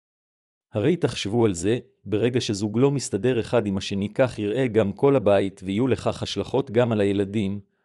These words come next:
הורים לא מרוצים שווה ילדים לא מרוצים, וכמובן שיש לכך השלכות גם בתחום הקריירה האישית של כל אחד מבני הזוג, שאינם מגיעים לעבודת מרוצים,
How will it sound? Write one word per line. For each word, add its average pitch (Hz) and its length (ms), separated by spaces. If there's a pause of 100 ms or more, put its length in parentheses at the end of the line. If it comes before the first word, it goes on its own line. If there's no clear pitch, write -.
(140)
הורים 123 380
לא 135 140
מרוצים 127 460
שווה 110 300
ילדים 110 500
לא 123 160
מרוצים, 104 640 (520)
וכמובן 101 640
שיש 131 360
לכך 175 340
השלכות 107 480
גם 123 220
בתחום 127 340
הקריירה 113 480
האישית - 380
של 107 180
כל 156 280
אחד 117 280
מבני 101 360
הזוג, 95 440 (320)
שאינם 123 440
מגיעים 107 360
לעבודת 104 520
מרוצים, 98 640